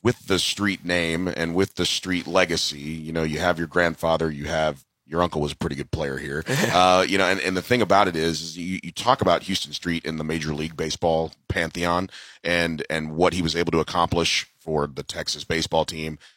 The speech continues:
Speaker 1: and, and of course that name being a big part of it. But a lot of people don't remember him as a safety.
Speaker 2: Yeah.
Speaker 1: And,
Speaker 2: <laughs>
Speaker 1: and so he used to knock people down too.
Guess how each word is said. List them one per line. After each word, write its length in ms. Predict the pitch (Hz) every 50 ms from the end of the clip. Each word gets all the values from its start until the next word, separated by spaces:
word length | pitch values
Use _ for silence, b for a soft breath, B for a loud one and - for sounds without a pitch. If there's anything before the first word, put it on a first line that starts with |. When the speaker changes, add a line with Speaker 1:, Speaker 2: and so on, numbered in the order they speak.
| b _
Speaker 1:
and, 240 | 76 82 80 76 - -
and 80 | 76
of 80 | 76 -
course 220 | - 80 73 -
that 180 | 80 76 - -
name 260 | 82 85 85 85 82
being 160 | 80 85 82
a 60 | 82 78
big 180 | 78 76 -
part 200 | - 92 95 95
of 60 | 82
it. 120 | 76 71 B B B B B B B
But 100 | - 82
a 40 | 80
lot 160 | 82 98 123
of 80 | 135 -
people 180 | 113 107 107
don't 180 | 110 110 110 104
remember 440 | 107 107 110 110 107 107 107 107 98
him 180 | 87 104 107
as 140 | 110 104 92
a 40 | 95
safety. 440 | - - 101 87 - - 69 - - - - -
Speaker 2:
Yeah. 140 | 135 135 123
Speaker 1:
And, 360 | 113 117 113 110 113 110 110 -
Speaker 2:
<laughs> 100 | 117 113
Speaker 1:
and 100 | 113 101
so 180 | - 120 117
he 120 | 110 120 139
used 180 | 156 156 139
to 80 | - 131
knock 240 | 131 131 127 113 -
people 240 | 123 127 - 117 110
down 300 | 113 113 113 107 107 -
too. 400 | - 147 151 107 90 90 92